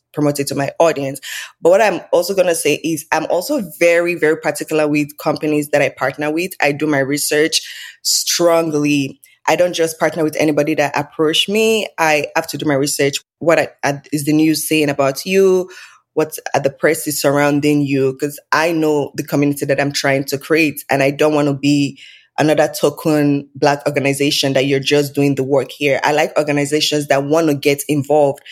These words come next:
They just don't wanna donate, but they want to, you know, they want their employees to volunteer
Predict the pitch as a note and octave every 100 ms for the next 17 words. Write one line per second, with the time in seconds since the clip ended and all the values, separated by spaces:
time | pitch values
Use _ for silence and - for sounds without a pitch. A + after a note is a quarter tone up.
0 | - - D3 D#3+ E3 - D3+ D#3 C#3+ C#3
1 | C#3 C3+ C3+ D#3+ - C#3 C#3 C#3+ D3 C#3+
2 | D3 C#3 - D3+ C3+ B2+ D3 D3 D3 D3
3 | - - D3 D#3+ D3+ D#3+ D3+ - D3 D3
4 | C#3+ C#3+ - G3+ D#3 C#3 C3